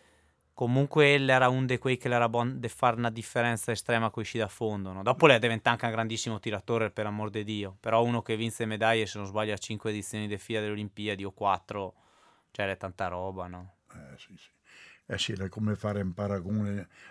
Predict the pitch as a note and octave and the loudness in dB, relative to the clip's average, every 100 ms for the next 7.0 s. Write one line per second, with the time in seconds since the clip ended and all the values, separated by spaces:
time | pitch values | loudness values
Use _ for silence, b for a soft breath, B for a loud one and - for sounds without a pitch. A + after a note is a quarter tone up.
0 | B G#2+ G#2 G#2 F#2+ - G#2 A2+ A2 G#2 | B -2 0 0 0 -2 -4 -2 0 0
1 | G#2 F#2+ G#2 G2+ - G#2+ A2 B2 - G2 | 0 0 0 -2 0 0 0 0 -4 -6
2 | G2+ - B B - G#2+ - F#2+ A2+ G#2 | -6 -10 B B -6 -4 -2 -2 0 2
3 | F2+ G2 G2 F#2+ C#3 A2 G2 G2+ F2 B2 | 0 -2 -2 0 2 2 0 0 -4 -6
4 | F#2 B2 F#2 E2 - - - A2+ - G2 | -4 -4 -4 -6 -8 -10 -6 -4 -4 -6
5 | F2+ F2+ - - B B B B B - | -6 -10 -12 -16 B B B B B 2
6 | C#3+ C#3 C3+ C3 B2+ B2 A#2+ A#2+ A#2 | 4 6 6 4 4 4 4 2 0